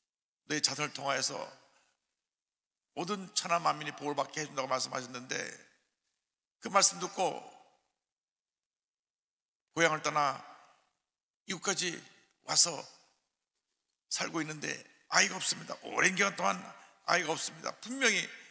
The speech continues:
하나님께서 아이를 준다고 몇 채나 말씀하셨는데도 아이가 생겨나지 않은 것입니다. 창세기 십 장 이 절에 "내가 너로 큰 민족을 이루고 내게 복을 주어 내 이름을 창대하리니 너는 복이 될지라." 말씀하셨고,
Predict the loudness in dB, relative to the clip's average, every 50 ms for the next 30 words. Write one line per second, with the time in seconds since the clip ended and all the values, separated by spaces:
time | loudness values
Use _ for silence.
0 | -20 -8 -4 -2 -2 2 6 6 6 6 4 0 -6 -10 -14 -20 -20 _ _ _
1 | 2 4 4 4 4 2 2 2 2 2 0 -2 -4 -8 -16 -20 -18 0 2 6
2 | 8 8 6 6 4 2 2 2 -2 -6 -12 -16 -20 -20 -20 _ _ 2 6 8
3 | 8 8 8 4 2 2 0 -2 -2 -2 -2 -4 -4 -6 -10 -16 -20 -20 _ _
4 | _ _ _ _ _ 2 2 4 6 4 4 4 4 2 2 2 2 2 2 2
5 | 2 2 2 2 0 -2 -8 -8 -10 -10 -16 -20 -20 -6 _ 0 2 4 4 4
6 | 4 4 2 2 2 2 2 2 4 4 4 4 6 6 4 4 4 2 0 0
7 | -2 -6 -6 -4 -4 -2 0 0 0 2 2 2 2 2 2 0 0 0 0 0
8 | 0 0 -2 -4 -10 -14 -16 -16 -2 4 6 6 6 6 4 2 2 4 6 6
9 | 4 4 2 0 2 2 4 2 4 4 4 4 4 4 2 0 2 2 2 2
10 | 2 2 4 4 4 4 4 2 0 2 0 2 2 0 0 0 -2 -4 -2 -2
11 | 0 0 0 0 2 2 2 2 4 2 2 2 2 0 -2 -4 -4 -2 -2 -2
12 | -4